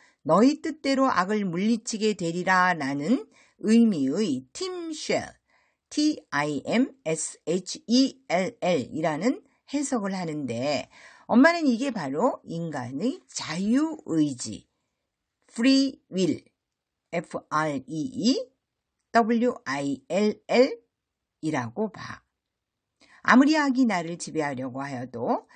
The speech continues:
인간은 선택할 수 있는 자유의지를 가지고 있어서 나의 선택에 의해 내가 나쁜 짓을 할 수도 있고 안 할 수도 있다는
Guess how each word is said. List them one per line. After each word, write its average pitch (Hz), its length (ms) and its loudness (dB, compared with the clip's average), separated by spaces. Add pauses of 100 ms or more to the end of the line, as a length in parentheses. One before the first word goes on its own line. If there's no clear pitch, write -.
(160)
인간은 151 440 -4
선택할 311 540 0
수 - 120 -4
있는 254 280 4
자유의지를 202 920 -2
가지고 147 380 -8
있어서 131 640 -4 (260)
나의 226 320 4
선택에 311 480 -2
의해 233 280 2
내가 175 280 -2
나쁜 277 520 -6
짓을 311 340 -2
할 311 140 -4
수도 240 340 -4
있고 254 540 -2 (120)
안 180 260 0
할 277 220 4
수도 294 380 -4
있다는 170 580 -4